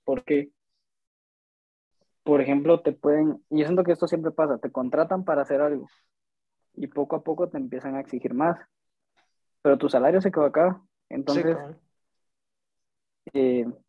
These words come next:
Speaker 1: hay, no sé qué libro decía esto, pero te frustras bastante cuando ves que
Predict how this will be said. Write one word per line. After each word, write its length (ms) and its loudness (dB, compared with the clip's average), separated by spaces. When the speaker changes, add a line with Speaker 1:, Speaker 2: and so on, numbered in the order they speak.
Speaker 1:
hay, 400 0
no 140 -8
sé 140 0
qué 80 2
libro 200 6
decía 260 2
esto, 200 -4
pero 220 -2
te 180 -2
frustras 460 -2
bastante 480 -2
cuando 360 -4
ves 260 0
que 300 -4